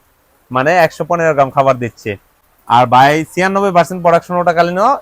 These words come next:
একশো দশ গ্রাম খাবার দিচ্ছে। এটা কিন্তু অ্যামেজিং, মানে এটা খুব কম হয় লেয়ার মুরগিতে। সাদা মুরগিতে এটা হয়ে থাকে, কিন্তু লাল মুরগিতে খুব কমই আমরা এই বিষয়টা শুনে থাকি। আর একটা বিষয় ভাই কিন্তু একটা গুরুত্বপূর্ণ বিষয় বলেছে, আমরা এটা কিন্তু ভিডিওতে বলি যে আপনি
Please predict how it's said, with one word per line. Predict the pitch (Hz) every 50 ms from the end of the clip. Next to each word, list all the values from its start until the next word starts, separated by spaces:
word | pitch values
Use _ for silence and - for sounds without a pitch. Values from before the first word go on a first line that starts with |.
| _
একশো | - 147 - - 143
দশ | 143 143 135
গ্রাম | 131 135 127
খাবার | 120 131 131 123
দিচ্ছে। | 113 107 - 131
এটা | 139
কিন্তু | 135 151 151 160
অ্যামেজিং, | 151 143 135 131 120 110 107 101
মানে | - _ _ _ _ _ _ _ _ 120 127 139
এটা | - -
খুব | - 170 160 - -
কম | 180 175 170 147 127
হয় | 127 113 107
লেয়ার | 104 117 127 127 127
মুরগিতে। | 127 127 120 120 110 113 104
সাদা | - - 143 151 165
মুরগিতে | 165 170 170 165 170 160 165 151
এটা | - 151 139
হয়ে | 135 131 123
থাকে, | - 120 110 113 110
কিন্তু | 120 120 120 135
লাল | 120 123 127 139 151
মুরগিতে | 156 160 160 165 165 - 175 160
খুব | _ - 151 143 _ _
কমই | - 165 151 151 160 175 175 _ _ _ _ _ _ _ -
আমরা | - 123 127 139 151
এই | 160 160
বিষয়টা | 160 160 156 - 165 156 160 151
শুনে | - 170 170 165
থাকি। | 147 139 120 104 107 101 98 _ _ _ _ _ _ _ _ _ _ -
আর | 131 143 156
একটা | 165 - 196 190
বিষয় | 190 196 - 196 185
ভাই | 160 151 156
কিন্তু | 156 175 175 175
একটা | 175 156 175
গুরুত্বপূর্ণ | 147 131 156 175 170 _ - 196 180 196 190 180
বিষয় | 156 139 - 143 131
বলেছে, | 120 120 117 - -
আমরা | 123 120 123 127 147 156
এটা | 156 156 160
কিন্তু | 156 160 160 151
ভিডিওতে | 143 143 151 151 139 151
বলি | 139 127 131 123 113 107 104 - _ _ _ _ _ _ _ _ -
যে | 131 135
আপনি | 131 139 - 165